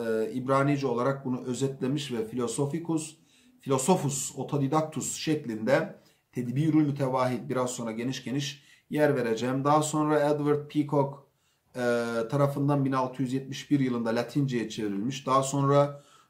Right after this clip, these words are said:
e, Solomon Munk tarafından Fransızca'ya ve David Herzog tarafından da Almanca'ya çevrilmiş. Douglas Martin Dunlop ise eserin ilk iki bölümünü İngilizce'ye çevrilmiş. Eserin tamamı ilk defa bin dokuz yüz kırk altı yılında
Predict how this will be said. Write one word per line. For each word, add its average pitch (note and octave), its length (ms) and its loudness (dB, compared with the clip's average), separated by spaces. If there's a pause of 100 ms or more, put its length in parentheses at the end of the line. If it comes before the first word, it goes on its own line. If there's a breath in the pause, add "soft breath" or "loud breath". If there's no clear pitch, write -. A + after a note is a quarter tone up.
(120)
e, A2+ 60 -6 (340)
Solomon D3 500 4
Munk D3+ 380 4
tarafından C3+ 580 2
Fransızca'ya C3 720 0
ve A#2 160 -4
David C3 260 0
Herzog C3 500 0
tarafından A2+ 580 -2
da D3+ 280 2 (360 loud breath)
Almanca'ya D#3+ 680 4
çevrilmiş. C#3+ 720 0
Douglas C#3+ 400 0
Martin C#3 720 2 (480 loud breath)
Dunlop D3+ 420 6
ise D#3 540 2 (260 soft breath)
eserin D#3+ 340 0
ilk E3+ 220 -6
iki D#3 300 -2
bölümünü C#3 320 2
İngilizce'ye C3+ 540 0
çevrilmiş. B2 640 -2
Eserin C#3 380 0
tamamı B2+ 460 0
ilk D3 200 -2
defa C3+ 380 0
bin C3 200 -2
dokuz B2 280 -2
yüz G#2 180 -10
kırk C#3 220 -2
altı A2 240 -2
yılında C#3 560 0